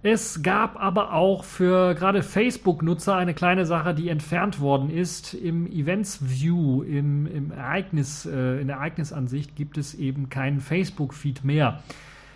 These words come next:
Das hat einfach damit zu tun, weil Facebook einfach, äh, den Dienst einstellt. Bis Ende März wird eben, äh, der Facebook-Feed oder das Abholen für eben Drittanbieter eingestellt.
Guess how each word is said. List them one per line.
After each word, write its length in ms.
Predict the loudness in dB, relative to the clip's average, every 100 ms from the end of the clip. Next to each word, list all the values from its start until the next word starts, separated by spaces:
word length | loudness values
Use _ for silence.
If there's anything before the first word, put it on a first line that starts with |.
| -12
Das 180 | -2 2
hat 140 | 2 4
einfach 260 | 4 4
damit 260 | 6 4 4
zu 100 | 0
tun, 480 | 2 4 6 8 8
weil 480 | 6 6 6 4 4
Facebook 600 | 4 2 2 0 0 2
einfach, 600 | 0 2 2 2 0 -6
äh, 160 | -6
den 200 | -2 0
Dienst 300 | 2 0 -2
einstellt. 560 | -4 -2 0 0 0 2
Bis 260 | -2 -4 -4
Ende 260 | 0 2
März 440 | 4 2 0 -4 -4
wird 280 | -4 -4
eben, 380 | -4 -2 0 -2 -4 -16 -20 -20 -14
äh, 320 | -2 0 2 2
der 140 | 0
Facebook-Feed 720 | 2 0 2 -4 -2 0 2
oder 140 | 4 2
das 160 | 0
Abholen 680 | -2 -2 2 4 6 4 2
für 220 | -2 -2
eben 180 | 0 2
Drittanbieter 1120 | 0 -2 -4 -10 -8 -2 0 0 0 2 2
eingestellt. 880 | 0 2 2 2 4 6 6 4